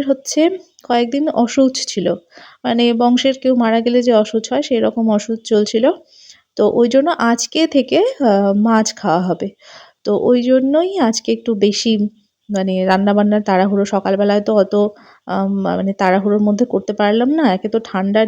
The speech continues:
দিন, মাছ করতে অনেক সময় লেগে যায়। তো ওদেরকে, আহ, পাঠিয়ে দিয়ে তারপরে এখন আমার, আহ, ক্লিনিংয়ের কাজ সেরে রান্নার কাজে আবার ঢুকতে হবে। তো সময়টা খুব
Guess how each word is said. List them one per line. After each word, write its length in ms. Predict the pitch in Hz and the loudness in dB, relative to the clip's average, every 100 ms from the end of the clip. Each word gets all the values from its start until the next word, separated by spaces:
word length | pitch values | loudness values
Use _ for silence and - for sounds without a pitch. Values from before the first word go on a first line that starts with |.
| 208 | -2
দিন, 140 | 233 | -2
মাছ 200 | 220 190 - | 0 -2 -4
করতে 240 | - 226 208 | -12 -4 -2
অনেক 160 | 214 220 | -2 -2
সময় 300 | 208 196 196 | -2 0 0
লেগে 220 | 196 196 | 0 0
যায়। 180 | 226 330 _ - - _ | -2 -4 _ -20 -20 _
তো 80 | 208 | 0
ওদেরকে, 400 | 208 214 220 - 240 233 226 _ _ - | 4 4 2 0 -2 -2 -8 _ _ -6
আহ, 220 | 196 190 | -4 -2
পাঠিয়ে 440 | 196 196 - 240 226 | -2 -4 -2 -2 -2
দিয়ে 200 | 226 339 | 0 0
তারপরে 480 | 370 202 190 202 202 | 0 0 0 0 0
এখন 240 | 190 202 196 | 0 -2 -2
আমার, 240 | 202 311 - _ _ _ _ | -2 -4 -6 _ _ _ _
আহ, 220 | 196 180 180 | -8 -4 -6
ক্লিনিংয়ের 580 | - 220 208 214 214 208 - | -2 -2 0 2 0 -2 -4
কাজ 180 | 190 - | -4 -2
সেরে 280 | - 262 285 | -2 -2 0
রান্নার 380 | 190 190 190 | 0 0 -2
কাজে 240 | 196 196 247 | -2 0 2
আবার 280 | 202 208 233 | 2 2 0
ঢুকতে 300 | 233 190 - | -2 -8 -8
হবে। 260 | 175 - 165 - _ _ _ _ _ _ _ _ _ _ _ _ _ _ _ _ _ _ _ _ _ _ | -8 -8 -10 -12 _ _ _ _ _ _ _ _ _ _ _ _ _ _ _ _ _ _ _ _ _ _
তো 60 | 285 | 0
সময়টা 560 | - 254 254 285 294 302 | 4 4 4 2 2 0
খুব 220 | 302 302 | 2 -2